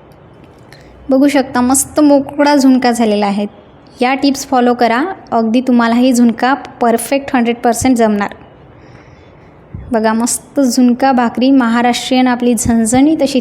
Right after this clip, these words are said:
थाळी, त्याबरोबरच काकडी, गाजर, जे तुम्हाला सलाद करायचं असेल ते तुम्ही करू शकता. बघा मस्त असा झणझणीत बेत तयार झालेला आहे आणि अख्ख्या महाराष्ट्राची ओळख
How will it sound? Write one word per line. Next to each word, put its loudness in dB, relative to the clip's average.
थाळी, 0
त्याबरोबरच 0
काकडी, -2
गाजर, 0
जे 0
तुम्हाला 2
सलाद 2
करायचं 0
असेल -4
ते 2
तुम्ही 0
करू -2
शकता. -8
बघा 0
मस्त -2
असा 2
झणझणीत 2
बेत 2
तयार 2
झालेला 2
आहे 0
आणि -2
अख्ख्या -2
महाराष्ट्राची 0
ओळख 2